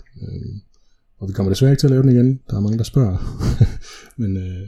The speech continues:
vi har ikke, vi har ikke mere af de her humler, og det var sådan en, en, en engangsting. Men, øh, vi kommer til at lave flere collabs, det er stensikkert, men, øh, jeg vil i hvert fald sige, her i Herlev er det, er det en af de bedste, vi har lavet.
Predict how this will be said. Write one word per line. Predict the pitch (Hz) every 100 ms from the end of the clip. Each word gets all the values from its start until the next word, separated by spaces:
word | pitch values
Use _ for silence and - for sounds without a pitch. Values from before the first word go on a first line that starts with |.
| - _ -
vi | 107
har | 107 110
ikke, | 104 104
vi |
har | 110 127
ikke | 120
mere | 113
af |
de | 110
her | 107
humler, | 104 107 107
og | 107 101 - 92 - _ _ _ _ -
det | 101
var |
sådan | 95 95
en, | 95 113
en, | 95 107
en | 98
engangsting. | 98 104 101 98 104 90 101 - -
Men, | -
øh, | - 107 -
vi |
kommer | 110 110
til | 139
at |
lave | 127
flere | 113 113
collabs, | 113 104 95
det | -
er | 104
stensikkert, | 104 104 95 95
men, | 95 92 - _ _ _ _ _ -
øh, | -
jeg | 67 - 101 -
vil |
i | 95
hvert | 98
fald | 104
sige, | - 104
her | 110
i |
Herlev | 98 98 107 107
er | 95
det, | 92 95
er | -
det | 90
en | 87
af | 87
de | -
bedste, | 82 - -
vi |
har | 85
lavet. | - 104